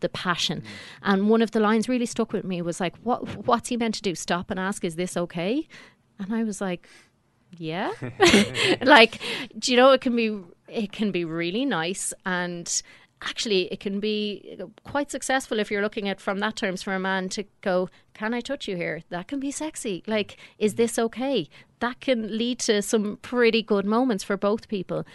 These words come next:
Speaker 1: Like, th-, and that's what consent is. Asking, "Is this okay? Can I do this? Like, do you mind if I do this?" And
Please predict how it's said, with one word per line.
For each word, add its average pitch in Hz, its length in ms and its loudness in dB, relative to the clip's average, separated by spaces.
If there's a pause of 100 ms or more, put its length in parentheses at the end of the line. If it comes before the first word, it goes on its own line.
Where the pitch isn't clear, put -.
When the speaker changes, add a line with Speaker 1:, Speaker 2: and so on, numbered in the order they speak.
(180)
Speaker 1:
Like, 214 320 -2
th-, 170 220 -16
and 226 260 0 (260)
that's 277 240 2
what 269 80 -2
consent 226 420 -4
is. 294 380 -6
Asking, 220 440 -2
"Is 196 140 -4
this 254 180 -2
okay? 220 340 -2
Can - 280 -4
I 214 80 0
do 214 220 -4
this? 196 360 -8
Like, 196 320 -6 (300)
do - 100 -4
you 214 140 6
mind 202 320 2
if 208 140 -4
I 202 80 0
do 214 160 0
this?" 214 260 0
And 226 220 0